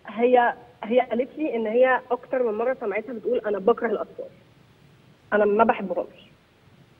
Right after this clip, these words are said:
آه، فأنا بصراحة مش عارفة إيه ممكن يكون مبرر حد <laughs> يعني إن هو يعمل كده.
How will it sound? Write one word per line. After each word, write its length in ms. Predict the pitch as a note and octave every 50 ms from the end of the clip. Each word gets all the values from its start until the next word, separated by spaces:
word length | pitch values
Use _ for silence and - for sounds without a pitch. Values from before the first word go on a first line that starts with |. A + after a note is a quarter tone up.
| _ _ _ _ _
آه، 760 | - F#3+ F#3 F#3 F#3 F#3 F3+ F3+ F#3 F#3+ F#3+ - A#2 - D#3+ F3+ - -
فأنا 400 | A3 G3 G3 - - A3 B3 B3+
بصراحة 480 | A#3+ A3 G#3 - A3+ A#3 B3 - D4 C4+
مش 180 | C#4 B3 B3+
عارفة 280 | A#3+ A#3 C4 - - -
إيه 100 | G#3 B3+
ممكن 280 | C4+ C4 C4 D4 B3+ A3
يكون 580 | G#3 - A#3+ A#3+ C4 C4+ C#4 C#4 B3+ A3 G#3+
مبرر 340 | F#3+ F#3+ A3 A#3 B3 B3+ B3+
حد 380 | - - A#3 A#3+ A#3+ A3+ A3 A3+ G3+ D#3+ C#3 - -
<laughs> 340 | - - - C5 B4 - D4+
يعني 320 | B3 B3 A#3 A#3 A3+ A3
إن 120 | A3 A3 G#3+
هو 120 | A3 A#3+
يعمل 360 | A#3+ A#3+ A#3+ A3+ A#3+ B3+ A#3+
كده. 300 | - - A#3+ A3 G#3 A3